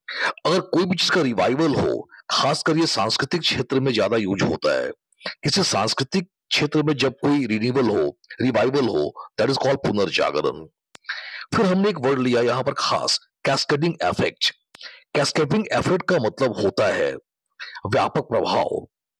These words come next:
a comprehensive effect। फिर हमारे पास एक और word था यहाँ पर thronging, throng।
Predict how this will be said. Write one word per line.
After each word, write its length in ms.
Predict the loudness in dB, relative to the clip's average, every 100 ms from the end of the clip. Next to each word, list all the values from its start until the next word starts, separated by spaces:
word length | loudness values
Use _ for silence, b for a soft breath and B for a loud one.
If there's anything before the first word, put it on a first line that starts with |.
| _ -20 -20 B B _ _ _ -6
a 60 | 0
comprehensive 720 | 0 0 0 0 0 -2 -4
effect। 360 | -2 -4 -2 -8 -8 _ _ -20 B B B B B -4
फिर 100 | 0
हमारे 300 | 2 2 2
पास 240 | 0 -2
एक 100 | 0
और 160 | 0 0
word 200 | 2 0 2
था 40 |
यहाँ 200 | 0 0
पर 280 | -2 -2 -2
thronging, 640 | 0 0 0 -4 -4 -4
throng। 240 | 0 0